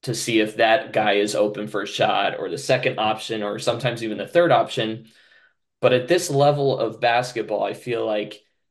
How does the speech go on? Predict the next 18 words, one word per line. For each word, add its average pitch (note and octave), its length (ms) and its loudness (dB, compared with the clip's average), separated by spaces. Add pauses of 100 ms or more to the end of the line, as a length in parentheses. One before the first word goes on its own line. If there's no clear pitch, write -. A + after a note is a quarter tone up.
(160)
you A2+ 100 -10
know, A2 120 -4
the G#2 80 -2
scouting B2 520 2
is A2 160 -6
so A2+ 840 2 (180)
above A2 360 0
and A2 140 -6
beyond G#2 760 -4 (440)
what F#2+ 480 0 (680)
people A2 380 0
are F2+ 480 0 (500)
really G2 600 0
understanding. A#2 960 -2
And A2+ 180 -6
so A#2 160 4
I A2+ 120 4
think C3+ 280 0